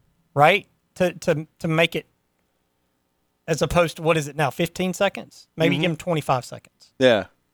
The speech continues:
Speaker 1: Or twenty seconds later in, later in the game. I don't know.
Speaker 2: A-, and I, I, I don't know if Rod Manfred is gonna, uh, speak anytime soon or be asked about it, but I would love to hear his thoughts on, uh, I, you know, I like to make up words, the tweakability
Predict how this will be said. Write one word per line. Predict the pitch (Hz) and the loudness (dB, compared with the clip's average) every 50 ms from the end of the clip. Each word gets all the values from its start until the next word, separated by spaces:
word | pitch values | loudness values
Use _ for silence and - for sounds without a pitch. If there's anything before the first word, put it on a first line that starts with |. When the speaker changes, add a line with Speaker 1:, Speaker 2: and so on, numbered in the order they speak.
| _ _ _ _ _ _ _ _ | _ _ _ _ _ _ _ _
Speaker 1:
Or | 160 143 | -6 -4
twenty | - - 151 147 135 | -4 -4 -4 -4 -6
seconds | - - 131 117 - - _ _ _ _ _ _ _ _ _ _ _ - - | -8 -12 -16 -18 -20 -20 _ _ _ _ _ _ _ _ _ _ _ -8 -2
later | 143 151 147 143 139 131 | 2 2 2 2 0 -2
in, | 131 131 - _ | -4 -8 -10 _
later | 160 151 147 139 131 | 0 0 0 0 -2
in | 123 | -8
the | 117 | -12
game. | - 104 101 98 | -16 -20 -18 -4
I | 117 165 | -2 0
don't | 185 151 120 | 0 0 -2
know. | 139 - _ _ _ | -8 -16 _ _ _
Speaker 2:
A-, | 165 190 220 220 254 | 2 2 4 6 6
and | 262 269 | 6 6
I, | 285 320 320 | 6 4 4
I, | 226 - 190 208 208 202 190 | 4 4 4 4 6 6 6
I | 202 | 6
don't | 233 233 220 208 | 6 6 4 4
know | 208 196 180 | 6 6 6
if | 156 - | 4 6
Rod | 156 160 160 156 147 | 8 8 8 8 8
Manfred | 151 151 156 151 - 143 | 6 2 2 2 2 2
is | 135 127 - | 2 2 2
gonna, | 139 139 127 117 - - - - - - | 0 0 0 0 -2 -4 -8 -6 -4 -2
uh, | 90 87 76 | -4 -2 -2
speak | - - - 156 185 202 - 170 | -4 2 4 4 4 4 2 0
anytime | 147 143 131 160 139 135 131 123 | 0 2 4 6 6 6 4 4
soon | - 139 135 | 2 2 2
or | 131 120 | 2 2
be | 131 127 123 123 | 4 4 6 8
asked | 127 139 165 - - | 8 8 6 4 2
about | 131 120 117 117 113 | 2 4 6 6 6
it, | 113 107 | 4 4
but | 127 147 | 6 6
I | 190 | 6
would | 240 240 196 160 | 6 4 4 6
love | 165 175 170 165 | 6 6 6 4
to | 160 131 | 2 2
hear | 139 143 139 | 4 4 4
his | 135 131 120 - | 4 4 2 4
thoughts | - 135 139 139 135 - - | 6 6 8 8 6 4 4
on, | 139 123 120 120 117 110 107 101 - _ _ _ _ _ _ _ _ _ _ _ _ _ _ _ _ _ _ _ - - - - _ _ _ _ | 4 6 6 6 6 4 2 -4 -10 _ _ _ _ _ _ _ _ _ _ _ _ _ _ _ _ _ _ _ -20 -20 -20 -20 _ _ _ _
uh, | 123 131 139 | 6 6 8
I, | 131 123 139 | 8 6 4
you | 131 135 | 4 4
know, | 135 123 | 6 6
I | 113 | 6
like | 113 117 113 104 | 6 6 4 2
to | 101 | -2
make | 110 110 - | -2 -2 0
up | 110 101 - | -2 0 2
words, | 113 107 104 98 90 - - _ _ _ _ _ | 2 2 2 0 -2 -6 -14 _ _ _ _ _
the | 147 156 | 2 2
tweakability | - - 185 240 240 - 202 147 143 175 208 190 139 120 107 101 101 | 4 4 2 2 4 4 4 6 6 8 8 8 6 4 2 0 -4